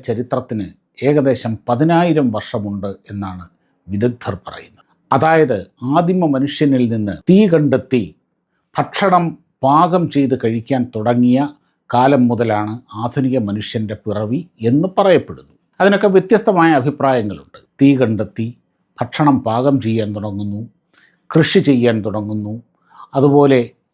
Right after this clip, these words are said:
സമൂഹവും, സമൂഹങ്ങളായി ജീവിക്കാൻ തുടങ്ങുന്നു, മൃഗങ്ങളെ ഇണക്കി വളർത്താൻ തുടങ്ങുന്നു. അങ്ങനെയുള്ള ആ ഒരു കാലഘട്ടം മുതലാണ് മനു-, ആധുനിക മനുഷ്യൻ ഉണ്ടായത്, ആധുനിക മനുഷ്യൻ്റെ ചരിത്രം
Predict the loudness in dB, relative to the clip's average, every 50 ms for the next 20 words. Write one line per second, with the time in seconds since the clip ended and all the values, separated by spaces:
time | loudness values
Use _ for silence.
0 | _ _ _ _ -18 -8 -2 0 0 2 4 4 4 4 4 4 4 2 0 -2
1 | -8 -12 -12 -6 -4 -2 0 2 2 4 4 2 2 2 4 4 4 2 2 0
2 | -4 -4 -4 -2 -2 -2 -2 0 0 0 0 0 -4 -6 -10 -10 -12 -12 -12 -12
3 | -12 -14 -16 -18 _ _ _ _ _ _ _ _ -4 0 0 2 4 4 4 4
4 | 4 4 4 4 2 2 0 -2 -4 -4 -2 -2 0 2 2 0 0 -2 -6 -8
5 | -8 -8 -8 -10 -10 -10 -8 -8 -8 -8 -8 -10 -10 -12 -16 _ _ _ _ _
6 | -20 -20 -14 -6 -2 0 2 4 4 4 4 4 2 2 4 4 2 2 2 0
7 | -2 2 4 4 4 4 4 2 -2 -4 -6 -6 -6 -4 -6 -6 -6 -8 -10 -12
8 | -12 _ -14 -8 -4 -4 -4 -2 -2 -2 -2 -2 -4 -4 -6 -10 -10 _ _ _
9 | _ _ _ _ 0 0 0 0 0 -4 0 2 2 2 2 2 0 2 2 2
10 | 2 0 -2 -2 -4 -2 -2 -2 -4 -4 -6 -6 -2 0 2 2 2 0 0 -2
11 | -4 -4 -6 _ -6 -4 -2 -2 0 0 -2 0 -2 -4 -4 -6 -8 -6 -6 -6
12 | -4 -4 -6 -6 -6 -4 -4 -4 -2 -2 -4